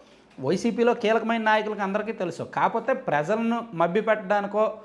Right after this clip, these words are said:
వైసీపీలో వాళ్ళు ఏం చెప్తే అది నమ్మే గొర్రెలను, గొర్రెలకు ఒక ఆయుధం ఇవ్వడానికో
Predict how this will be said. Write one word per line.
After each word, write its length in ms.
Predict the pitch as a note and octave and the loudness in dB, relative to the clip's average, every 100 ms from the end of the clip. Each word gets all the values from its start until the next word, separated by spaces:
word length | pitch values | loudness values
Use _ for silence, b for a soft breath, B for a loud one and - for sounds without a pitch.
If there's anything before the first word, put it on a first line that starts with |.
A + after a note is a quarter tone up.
| B B | B B
వైసీపీలో 600 | D3+ G#3 G#3+ A#3 A3+ G#3+ G#3+ | 4 4 4 0 2 2 4
వాళ్ళు 260 | G3 F#3 | 4 4
ఏం 120 | F#3 | 2
చెప్తే 360 | G3+ G#3 G#3 A3 | -2 -4 -2 2
అది 340 | G3+ F3 G3 F3 | 2 2 -2 0
నమ్మే 360 | E3+ F3+ G3 | 0 2 0
గొర్రెలను, 760 | G3 C3+ D#3 F#3+ A3 G#3+ G#3+ G#3 - | -2 6 8 8 6 2 0 -4 -4
గొర్రెలకు 440 | C#3 E3+ A3 A3 G#3+ | 4 6 6 4 2
ఒక 100 | E3+ | 4
ఆయుధం 360 | D#3+ G3+ G3+ | 4 4 0
ఇవ్వడానికో 760 | G3+ F#3 G3+ G3 F#3+ G3+ G#3 | -2 -2 0 0 0 0 0